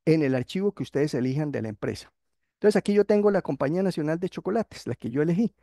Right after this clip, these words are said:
Así como ustedes van a bajar la empresa que ustedes tomen, van a encontrar ahí la información.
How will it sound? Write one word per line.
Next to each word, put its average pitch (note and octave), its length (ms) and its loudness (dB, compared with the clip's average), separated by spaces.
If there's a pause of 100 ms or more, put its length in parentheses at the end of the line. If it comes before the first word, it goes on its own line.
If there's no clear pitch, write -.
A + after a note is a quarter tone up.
(200)
Así - 280 -2
como F#3 300 -2
ustedes C#3 280 0
van D#3 140 0
a F3+ 60 -2
bajar E3+ 380 0
la C#3 160 -2
empresa C#3+ 320 -6
que - 100 -6
ustedes F#3+ 380 0
tomen, G3 320 0 (180)
van C#3 160 0
a D3+ 60 0
encontrar C3+ 340 -4
ahí D3+ 120 -2
la D3 100 -2
información. C3+ 580 -2